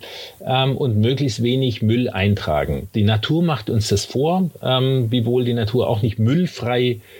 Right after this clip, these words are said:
ist, äh, weil sonst gäbe es zum Beispiel keine Kreidefelsen auf Rügen. Das ist letztlich auch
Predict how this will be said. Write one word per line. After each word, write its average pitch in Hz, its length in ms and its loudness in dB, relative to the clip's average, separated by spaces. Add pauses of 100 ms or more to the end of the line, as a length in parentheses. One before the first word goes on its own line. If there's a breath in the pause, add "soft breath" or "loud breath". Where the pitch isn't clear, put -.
(320 loud breath)
ist, - 440 0
äh, 113 220 0
weil 113 140 2
sonst 113 240 0
gäbe 110 160 0
es - 80 -6
zum 113 100 0
Beispiel 107 260 2
keine 95 680 2
Kreidefelsen 107 580 2
auf 92 160 -4
Rügen. 95 340 2 (180)
Das 92 200 -2
ist - 80 -10
letztlich 101 320 0
auch 90 280 -2